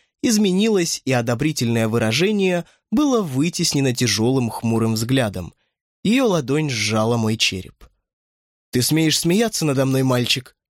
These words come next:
«О, о нет, мэм, нет!» Она так долго и пристально изучала меня,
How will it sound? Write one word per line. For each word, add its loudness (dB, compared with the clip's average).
«О, 0
о 2
нет, 2
мэм, 0
нет!» 0
Она 2
так -2
долго 0
и 0
пристально 0
изучала 0
меня, -2